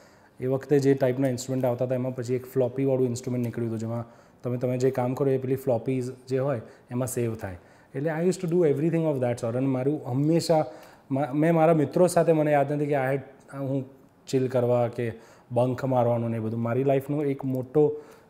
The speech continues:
પેલું કીબોર્ડ સાથેનો પ્રેમ કંઈક અદ્ભુત રહ્યો છે એમ, એવી રીતે કે ભાઈ ઇન્સ્ટ્રુમેન્ટ અને મ્યુઝિક basically એ હંમેશાથી એવો રહ્યો છે.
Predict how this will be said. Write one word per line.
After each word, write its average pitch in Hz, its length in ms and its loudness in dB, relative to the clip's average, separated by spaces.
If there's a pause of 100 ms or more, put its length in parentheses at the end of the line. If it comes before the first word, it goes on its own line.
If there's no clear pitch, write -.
(120)
પેલું 131 200 -2
કીબોર્ડ 139 340 2
સાથેનો 147 240 2
પ્રેમ 143 220 0
કંઈક 143 160 -4
અદ્ભુત 131 500 -4 (140)
રહ્યો 117 280 -2
છે 104 100 -6
એમ, 101 140 -6
એવી 104 120 -10
રીતે 101 320 -14
કે 123 80 -8
ભાઈ 123 120 -2
ઇન્સ્ટ્રુમેન્ટ 127 520 -4 (360)
અને 123 140 -4
મ્યુઝિક 131 380 2 (120)
basically 104 640 -10
એ 113 240 -12
હંમેશાથી 110 520 -10
એવો 101 120 -12
રહ્યો 95 200 -14
છે. - 400 -20